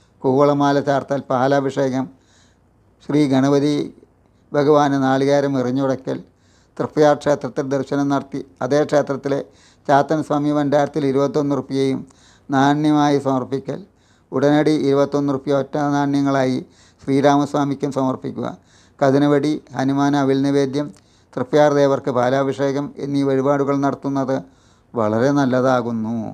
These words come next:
ദേവീക്ഷേത്രത്തിൽ ത്രികാല പൂജ നടത്തുന്നതും ഭാഗ്യമാണ്.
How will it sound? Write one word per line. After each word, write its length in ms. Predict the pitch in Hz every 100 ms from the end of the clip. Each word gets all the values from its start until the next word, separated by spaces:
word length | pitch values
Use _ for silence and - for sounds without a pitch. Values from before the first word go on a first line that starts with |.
| 135 _ _ _ _ _ _ _
ദേവീക്ഷേത്രത്തിൽ 840 | 113 117 127 131 135 123 120 - 139 -
ത്രികാല 360 | 131 123 131 135 117
പൂജ 160 | 135
നടത്തുന്നതും 680 | 139 139 120 135 131 127 135 - _ _ _ -
ഭാഗ്യമാണ്. 760 | 117 117 110 120 110 101 92